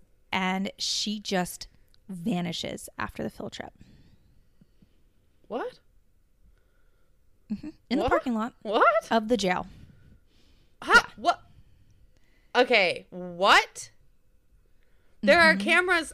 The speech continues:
Speaker 2: all over that shit. If you are parked there for too long.
Speaker 1: No, girl, you gotta remember, this is the late nineties.
Speaker 2: And they haven't fixed that shit up?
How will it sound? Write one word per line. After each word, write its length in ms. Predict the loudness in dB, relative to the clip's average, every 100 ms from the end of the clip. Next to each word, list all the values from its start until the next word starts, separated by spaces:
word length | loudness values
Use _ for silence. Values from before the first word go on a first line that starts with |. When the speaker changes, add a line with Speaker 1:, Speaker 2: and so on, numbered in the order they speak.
| 0
Speaker 2:
all 240 | 2 2 2
over 240 | 0 0
that 220 | -2 -4 -4
shit. 300 | -6 -6 -4
If 160 | -4
you 180 | -2 0
are 140 | 2 2
parked 300 | 0 -2 -2
there 140 | -6
for 160 | -4 -8
too 240 | -6 -8
long. 360 | -2 0 2 4
Speaker 1:
No, 360 | 6 6 4 0 -10
girl, 280 | -2 2 2
you 120 | 0 0
gotta 320 | 2 2 2
remember, 680 | 0 -2 -2 -2 -2 -4 -8 _ -20 _ -10
this 160 | -6
is 140 | -6 -8 -6
the 280 | -6 -6 -10 _ _
late 320 | -6 -4 -2
nineties. 800 | 0 0 -2 -4 -6 -12 -12 -14 -16 _ _
Speaker 2:
And 160 | -2 0
they 120 | 2
haven't 360 | 2 0 -6
fixed 240 | -6 -8 -2
that 180 | -2 -2
shit 180 | -4 0
up? 360 | 0 0 -4